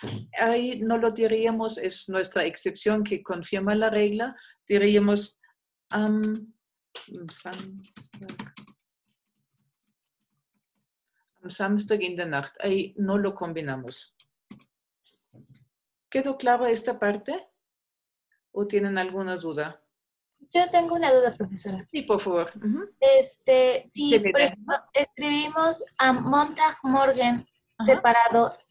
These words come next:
Speaker 2: ¿se podría considerar que está mal escrito?
Speaker 1: Em, "am Montagmorgen",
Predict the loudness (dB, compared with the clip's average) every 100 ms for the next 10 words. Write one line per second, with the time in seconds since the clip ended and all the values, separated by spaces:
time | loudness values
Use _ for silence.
0 | _ 0 0 2 -2 2 2 4 2 -4
1 | -6 -4 -2 -4 -2 0 0 -2 -6 -6
2 | -8 _ _ _ _ _ -20 -18 0 4
3 | 6 6 6 6 4 0 -2 -14 -6 0
4 | 2 0 2 0 2 2 4 2 -2 -8